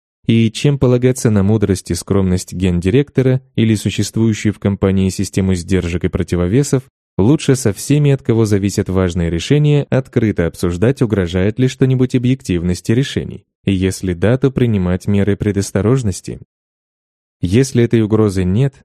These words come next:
значит, вопрос можно решить в рабочем порядке без вмешательства начальства и долгих согласований. А освободившееся время стоит посвятить вопросам, в которых с большей вероятностью может проявиться естественная для людей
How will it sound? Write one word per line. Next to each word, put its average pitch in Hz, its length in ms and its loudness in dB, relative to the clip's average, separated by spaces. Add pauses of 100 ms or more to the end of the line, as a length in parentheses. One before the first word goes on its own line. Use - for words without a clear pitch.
значит, 117 440 0
вопрос 127 380 0
можно 110 240 0
решить 104 340 -2
в 104 60 -2
рабочем 101 480 0
порядке 135 500 -2
без 104 400 -2
вмешательства 104 760 -2
начальства 107 680 -4 (220)
и 107 120 2
долгих 90 440 -2
согласований. 98 800 -4 (580)
А 101 140 2
освободившееся 123 760 0
время 151 300 2
стоит 165 340 0
посвятить 113 400 -4
вопросам, 135 540 0
в 131 60 -6
которых 147 380 0
с 104 120 -4
большей 98 360 -2
вероятностью 123 640 0
может 123 260 0
проявиться 101 520 -2
естественная 117 1000 0
для 107 140 0
людей 104 380 0